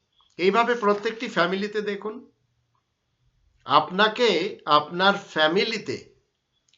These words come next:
যদি আপনার শত্রুকে দেখতে চান, কোরআনের কথা বলুন। কোরআনের কথা বললেই আপনি বুঝতে পারবেন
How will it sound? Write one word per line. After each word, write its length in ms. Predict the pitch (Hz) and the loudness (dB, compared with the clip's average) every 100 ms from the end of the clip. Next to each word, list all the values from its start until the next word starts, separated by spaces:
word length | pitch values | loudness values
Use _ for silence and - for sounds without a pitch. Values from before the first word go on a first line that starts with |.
| 120 | -10
যদি 440 | 131 160 208 240 - | -4 -2 -4 -6 0
আপনার 400 | 147 143 180 202 | 0 2 -2 -2
শত্রুকে 840 | - - 190 - 226 214 196 165 | -4 -4 -4 -6 -4 -4 -2 -4
দেখতে 380 | 135 160 156 208 | -2 -4 -4 -6
চান, 280 | 208 220 220 | -4 -4 -6
কোরআনের 480 | - 160 147 147 147 | -2 2 2 0 -2
কথা 240 | 170 180 | -6 -4
বলুন। 420 | 180 190 240 - _ _ _ _ _ _ _ _ _ _ _ _ _ _ _ _ _ _ _ _ _ _ _ _ | -4 -4 -6 -10 _ _ _ _ _ _ _ _ _ _ _ _ _ _ _ _ _ _ _ _ _ _ _ _
কোরআনের 420 | 123 147 170 190 | -2 4 4 4
কথা 220 | 196 208 220 | 0 0 0
বললেই 420 | 175 180 208 208 | 0 0 2 2
আপনি 560 | 170 156 165 208 - _ - | 2 0 -4 -4 -10 _ -14
বুঝতে 380 | 143 165 - 170 | -8 -8 -6 -2
পারবেন 540 | 156 135 139 202 - | 0 -2 -4 -6 -10